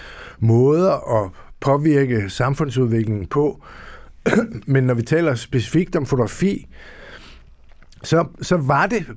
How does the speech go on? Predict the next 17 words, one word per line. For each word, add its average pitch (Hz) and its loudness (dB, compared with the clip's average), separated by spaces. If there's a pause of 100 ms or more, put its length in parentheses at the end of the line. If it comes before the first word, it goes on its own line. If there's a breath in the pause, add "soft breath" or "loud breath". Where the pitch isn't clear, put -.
(120)
pressespilleserier, 165 -2
som 120 -2
de - -4
der 165 2
unge 131 2
fotografer 127 0
refererede 120 0
til, 127 0
som 120 0
havde 104 0 (400 loud breath)
ansporet 143 0
dem 101 0
til 139 0 (100)
at, 104 2 (760 loud breath)
at 120 4
hæve 135 4
bar-, 127 0